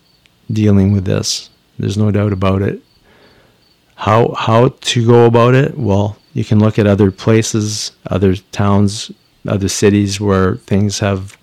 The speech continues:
worked. You can take bits and pieces of the s-, successes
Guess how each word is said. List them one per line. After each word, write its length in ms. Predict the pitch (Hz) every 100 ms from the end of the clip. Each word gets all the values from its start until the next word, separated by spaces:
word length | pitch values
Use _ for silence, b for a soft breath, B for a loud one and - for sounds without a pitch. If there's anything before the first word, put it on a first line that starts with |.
| -
worked. 460 | 110 95 - - b b b b _
You 80 | 127
can 140 | 104
take 280 | 107 98 -
bits 220 | 104 -
and 120 | 104
pieces 460 | - 113 - 104 104
of 200 | 95 90
the 80 | 95
s-, 80 |
successes 1080 | - - - 104 - 113 110 127 120 113 117